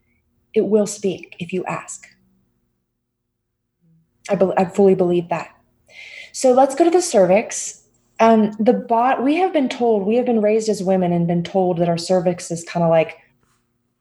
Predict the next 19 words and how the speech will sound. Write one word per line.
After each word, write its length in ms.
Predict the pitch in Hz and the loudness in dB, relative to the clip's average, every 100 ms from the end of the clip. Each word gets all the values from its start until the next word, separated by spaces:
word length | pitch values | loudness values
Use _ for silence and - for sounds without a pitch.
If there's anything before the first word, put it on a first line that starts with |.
| _ _ _ _ _ _ _ _ _ | _ _ _ _ _ _ _ _ _
this 180 | 185 190 | -2 -2
thing 220 | - 233 | 2 2
you 100 | 214 | 2
don't 380 | 180 196 175 - | 4 2 2 -2
touch. 920 | - - 247 233 - - - - _ _ _ _ _ _ | -6 0 2 0 -4 -4 -6 -10 _ _ _ _ _ _
Most 260 | 185 190 - | 0 0 2
women, 320 | 202 202 190 - | 2 4 2 0
eh, 60 | |
you 200 | 180 165 | 0 -2
don't 300 | 156 196 220 | 0 2 2
touch 260 | 220 160 156 | 2 0 0
it 120 | 160 | -4
'cause 140 | 156 156 | -4 -6
it's 160 | 147 | -4
so 140 | - 156 | 0 0
sensitive 540 | - 175 170 156 147 | 2 0 2 2 2
and 100 | 139 | 0
like, 220 | 131 120 | -4 -4
"Ah!" 540 | 147 120 110 175 - | -2 0 0 -2 -4